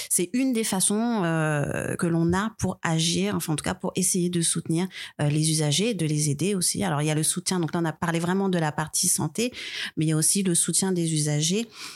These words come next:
euh, vers l'ac-, l'accès au droit. C'est-à-dire que, ben, il y en a certains qui vont être, euh, arrêtés, euh, bon, ben, euh, tu sais, au volant, c'est un peu compliqué.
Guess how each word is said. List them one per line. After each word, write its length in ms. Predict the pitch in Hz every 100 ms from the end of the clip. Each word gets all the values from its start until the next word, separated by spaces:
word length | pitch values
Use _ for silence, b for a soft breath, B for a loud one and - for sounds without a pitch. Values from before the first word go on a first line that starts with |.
| B -
euh, 460 | 151 147 147 147 147
vers 460 | 151 170 175 170
l'ac-, 380 | 151 156 160 -
l'accès 340 | - 156 - 196
au 60 |
droit. 320 | 190 170 175 _ _ -
C'est-à-dire 560 | - - 156 170 196
que, 200 | - 190
ben, 140 | 185 143
il 40 |
y 40 | 147
en 60 |
a 80 | 151
certains 340 | 151 156 147 185
qui 160 | -
vont 140 | 160 156
être, 320 | 165 - -
euh, 100 | 151 156
arrêtés, 480 | 147 143 151 165
euh, 100 | 156 143
bon, 140 | 143 165
ben, 240 | 147 147 - B B B
euh, 80 | 151
tu 100 | -
sais, 220 | - 170
au 80 | 160
volant, 420 | 156 156 185 196
c'est 120 | 190
un 60 | 151
peu 120 | 160
compliqué. 520 | 165 160 151 208 247